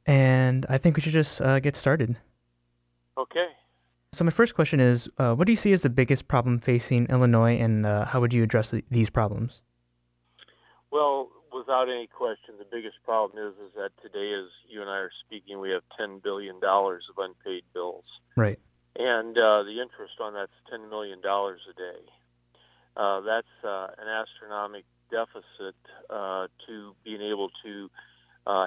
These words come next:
Speaker 2: have a budget that makes Illinois whole.
Speaker 1: Mm-hmm.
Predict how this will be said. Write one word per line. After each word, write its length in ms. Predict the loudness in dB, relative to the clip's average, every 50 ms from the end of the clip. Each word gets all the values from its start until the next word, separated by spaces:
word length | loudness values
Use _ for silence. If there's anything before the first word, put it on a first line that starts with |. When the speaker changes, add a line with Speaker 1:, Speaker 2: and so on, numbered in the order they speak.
| 0 0
Speaker 2:
have 160 | 0 2 2
a 80 | -2
budget 540 | -4 _ 0 0 0 0 0 -6 -12 -14 -14 _ _ -14
that 200 | -14 -12 -12 -14 _ _ _
makes 220 | -14 -14 -14 -14 -10 -6
Illinois 400 | -4 -4 -2 -4 -4 -4 -6 -6 -6
whole. 440 | -8 -8 -4 -2 -2 -2 -2 -6 -10 _ _ _ _ _ _ 2
Speaker 1:
Mm-hmm. 200 | 4 4 4